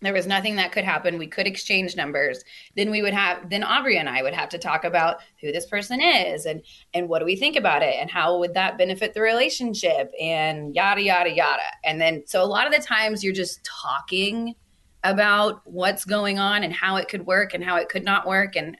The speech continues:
everything that comes up along with that, as opposed to actually acting out on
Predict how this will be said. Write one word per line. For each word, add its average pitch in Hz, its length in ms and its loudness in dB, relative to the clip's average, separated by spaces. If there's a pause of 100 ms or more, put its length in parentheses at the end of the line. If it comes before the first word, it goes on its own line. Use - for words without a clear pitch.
(240)
everything 185 300 2
that 156 140 -4
comes 175 300 -2
up 170 280 2
along 160 400 0
with 170 160 -2
that, 220 260 2
as 175 140 2
opposed 175 400 0
to - 160 -4
actually 151 380 -2
acting 147 360 -4
out 117 180 -4
on 85 100 -10